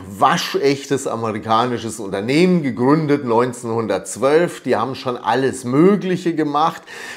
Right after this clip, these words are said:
Sie haben auch, äh, heute ein paar Minen, auch in Nordamerika und in Südamerika. Aber das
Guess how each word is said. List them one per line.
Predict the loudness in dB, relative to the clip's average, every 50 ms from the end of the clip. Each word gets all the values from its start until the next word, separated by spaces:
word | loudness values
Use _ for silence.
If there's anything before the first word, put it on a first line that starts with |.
| -16 -8
Sie | -4 -2 0
haben | 2 2 2 0
auch, | 2 2 2 2 2 0 -2
äh, | 0 2 4 4 4 2 2
heute | 4 4 6 6 6 4 4 2 2
ein | 2 0 -2
paar | 0 2 2 2 2
Minen, | 0 -2 -4 -2 -2 -2 -2 -2
auch | -2 0 0 0 0 -2
in | -4 -6 -6 -6 -6 -8 -8 -6 0
Nordamerika | 2 4 6 6 6 4 4 2 2 2 2 2 2 0 -2 -2 0 2 2
und | 2 0 -2
in | -4 -6 -6
Südamerika. | -6 -6 0 2 2 2 2 0 -2 -2 -4 -6 -6 -4 -4 -4 -4 -6 -8 -16 -20 -20 -20 -20 -20 _ _
Aber | 0 2 4 4 4 4
das | 2 0 -4